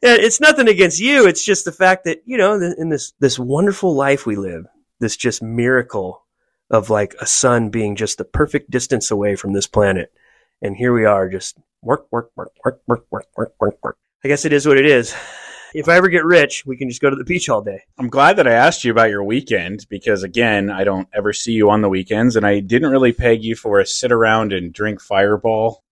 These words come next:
Speaker 2: type of guy watching sci-fi.
Speaker 1: Well, we wa-, we wanted to have a date night Friday, and we usually have help at the house while Palmer's sleeping. They can watch her on the monitor, and we, and we go rip it. But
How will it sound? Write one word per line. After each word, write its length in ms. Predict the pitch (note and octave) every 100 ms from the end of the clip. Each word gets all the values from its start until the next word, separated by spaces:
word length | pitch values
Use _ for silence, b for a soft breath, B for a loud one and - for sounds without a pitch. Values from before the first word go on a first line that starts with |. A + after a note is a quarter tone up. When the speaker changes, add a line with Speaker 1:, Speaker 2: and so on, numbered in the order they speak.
| _
Speaker 2:
type 200 | B2+ A#2
of 80 | A2
guy 420 | A2+ A2 A2+ B2 b b -
watching 320 | A2+ - A2
sci-fi. 720 | - A2+ G#2+ - A2+ A2 A#2+
Speaker 1:
Well, 220 | B3+ A#3
we 100 | A3+
wa-, 200 | G#3+ G#3+
we 100 | G3
wanted 320 | G3 G3 A3 G3
to 80 |
have 140 | F3 D3+
a 60 |
date 260 | C3 C#3 C3
night 240 | B2 A2+ -
Friday, 360 | B2+ A2+ A#2+ B2 _
and 160 | C#3 B2
we 80 | B2+
usually 580 | D3 C#3+ C#3 B2+ A#2+ -
have 260 | C3 A#2
help 320 | A#2 B2 B2+ C3
at 140 | A#2+
the 80 | A2+
house 440 | A#2+ A#2 B2 - _ _
while 280 | B2+ A2+ A2
Palmer's 400 | C3+ A#2+ A#2 -
sleeping. 560 | B2 B2 C#3 C#3 C#3+ _ _ -
They 80 | A#2
can 140 | A#2
watch 240 | A2+ A2+ -
her 80 |
on 80 | B2
the 60 | A2
monitor, 440 | G#2 A2+ B2+ B2
and 80 | A2
we, 160 | A2 -
and 100 | A2+
we 140 | A#2
go 140 | A2+ G#2+
rip 260 | G#2+ A2+
it. 160 | D#3 -
But 140 | A#2